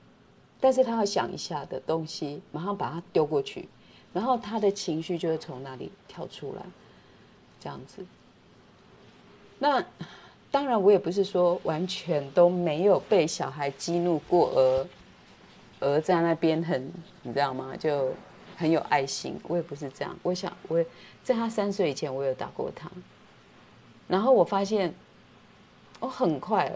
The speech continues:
可能打过两三次，但是我发现打小孩并没有用。你打小孩，如果没有得到小孩的共识，小孩只是服-，服从在你的威严之下的话，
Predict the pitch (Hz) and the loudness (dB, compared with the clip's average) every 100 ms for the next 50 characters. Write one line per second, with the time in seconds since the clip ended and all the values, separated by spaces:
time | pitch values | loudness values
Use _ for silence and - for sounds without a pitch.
0 | - 262 269 220 190 190 135 151 156 151 | -4 -4 0 2 4 4 2 -2 -4 -6
1 | - 151 208 220 247 185 - - - - | -6 -4 -2 0 0 -2 -10 -20 -20 -20
2 | _ _ - - - - - - 208 269 | _ _ -20 -20 -20 -20 -8 -4 0 0
3 | 269 277 214 208 156 196 165 156 156 143 | 0 0 0 0 0 0 -2 -2 -4 -4
4 | - 190 156 156 135 147 139 - - - | 0 0 0 -2 -2 -2 -2 -6 -20 -20
5 | - 202 214 208 214 226 185 185 156 170 | -6 -4 2 2 2 2 0 0 0 0
6 | 190 160 160 160 185 175 139 160 151 165 | 2 2 2 0 4 4 4 2 2 2
7 | 190 165 - 165 143 131 156 131 135 135 | 0 -2 -4 -8 -10 -10 -12 -8 -8 -6
8 | - 196 135 131 - 165 139 - - - | 4 4 4 -4 -4 -2 -4 -6 -20 -20
9 | - - - - - - - - - - | -20 -20 -20 -20 -20 -20 -20 -20 -14 -2
10 | 190 196 196 196 170 - 233 202 - - | 0 4 4 2 -4 -2 2 2 2 -10
11 | - _ _ - - - - - - _ | -20 _ _ -20 -20 -18 -18 -20 -20 _
12 | _ _ - - 196 226 220 160 170 190 | _ _ -20 0 4 4 2 -2 0 4
13 | 180 160 156 127 147 156 175 175 151 143 | 4 2 -2 -2 -2 2 2 2 -2 -6
14 | - 160 - 160 139 131 170 - | -6 -6 -6 -6 -8 -8 -6 -6